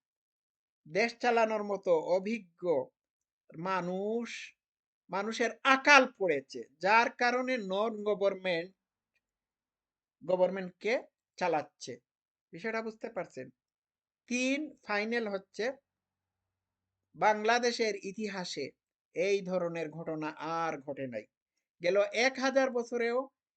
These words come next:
এই জাতীয় ঘটনা বাংলাদেশে ঘটে নাই, বাংলার ইতিহাসে ঘটে নাই। বাংলাদেশের মানুষ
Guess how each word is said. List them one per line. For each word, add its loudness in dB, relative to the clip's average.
এই 0
জাতীয় 0
ঘটনা -6
বাংলাদেশে -2
ঘটে 2
নাই, -2
বাংলার 6
ইতিহাসে -2
ঘটে -2
নাই। -6
বাংলাদেশের 0
মানুষ -6